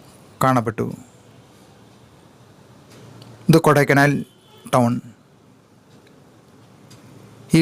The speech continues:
ടൗണിനെ ചുറ്റിയാണ് സുഖവാസ കേന്ദ്രങ്ങളായ ഭാഗങ്ങളിലേക്ക് പോകുന്നത്.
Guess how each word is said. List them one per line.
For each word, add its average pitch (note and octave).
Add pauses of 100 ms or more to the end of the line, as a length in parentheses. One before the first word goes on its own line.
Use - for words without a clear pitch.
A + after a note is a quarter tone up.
(140)
ടൗണിനെ D3+ (1000)
ചുറ്റിയാണ് C3+ (3500)
സുഖവാസ D3
കേന്ദ്രങ്ങളായ C3+ (1800)
ഭാഗങ്ങളിലേക്ക് C3
പോകുന്നത്. A#2